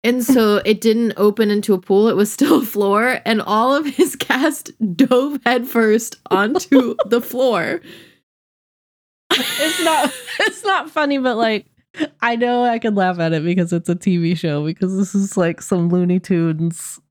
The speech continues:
Speaker 2: <laughs> fuck ups. <laughs> Like, this is,
Speaker 1: And
Speaker 2: like, Wile E. Coyote shit that, like, went wrong.
Speaker 1: It honestly, and when he tells this story, it's, like, very dramatic and <laughs>
Speaker 2: Mm-hmm.
Speaker 1: yeah, yeah.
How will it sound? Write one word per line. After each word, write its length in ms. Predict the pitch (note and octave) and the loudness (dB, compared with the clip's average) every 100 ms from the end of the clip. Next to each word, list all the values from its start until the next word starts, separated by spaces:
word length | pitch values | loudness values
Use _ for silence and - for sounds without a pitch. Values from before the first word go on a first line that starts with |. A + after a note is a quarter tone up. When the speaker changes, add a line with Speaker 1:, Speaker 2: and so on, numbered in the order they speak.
| - | -8
Speaker 2:
<laughs> 220 | - - | -6 -6
fuck 640 | - - - A3+ A#3 G#3 G3+ | -8 -8 -6 -2 -2 -2 -2
ups. 320 | F3 D4+ D4+ | -2 -2 -4
<laughs> 140 | D4 | -2
Like, 160 | D#4+ - D#4 D#4 | -2 -2 -4 -4
this 140 | C#4+ | -4
is, 100 | D#4+ | 0
Speaker 1:
And 160 | C#4+ D4+ | 2 2
Speaker 2:
like, 160 | E4+ C4 | 2 0
Wile 260 | C4+ C#4 | 0 2
E. 80 | D4 | 0
Coyote 480 | F4 B3+ A#3+ A#3+ A#3 | 2 0 0 0 -2
shit 360 | - G#3 F#3+ G3 | -2 -2 -2 -2
that, 300 | G#3 E4+ - | -2 -2 -4
like, 140 | F#3 | -6
went 260 | B3+ A3 D#3+ | -2 -2 -2
wrong. 280 | G3+ D3 - - - - | -2 -2 -4 -8 -10 -8
Speaker 1:
It 300 | - G3 - | -2 -2 0
honestly, 500 | A#3+ A3+ A3 G#3 F#3 - - D#4+ | 0 2 0 -2 -4 -6 -6 -4
and 160 | B3 B3 | -2 2
when 140 | B3+ | 2
he 180 | C4+ A#3+ | 2 2
tells 340 | A3 G#3+ G3+ F#3 | 2 0 0 0
this 200 | F3 F3 | -2 0
story, 440 | G3 F3+ E3 E3 | 0 2 2 2
it's, 280 | F3 F3 - | 0 -2 -2
like, 180 | F3 F3 | 0 0
very 460 | E3+ D#3+ D#3 D3+ | -2 0 0 0
dramatic 640 | E3 F3 D#3+ C#3+ D#3 D#3+ G3 | 0 0 -2 -4 -4 -4 -4
and 380 | F3 F3 F3 | -2 -2 -4
<laughs> 20 | F3 | 0
Speaker 2:
Mm-hmm. 1120 | C#4+ - G3+ G3 F#3+ E3+ D3+ F#3 G#3+ E3+ C#4 | 0 0 0 0 0 -2 0 0 0 0 -2
Speaker 1:
yeah, 360 | - - - - A#3 C4 _ _ _ - | -2 -6 -6 -12 -16 -20 _ _ _ -4
yeah. 300 | F3+ D#3+ D#3+ | -2 0 -4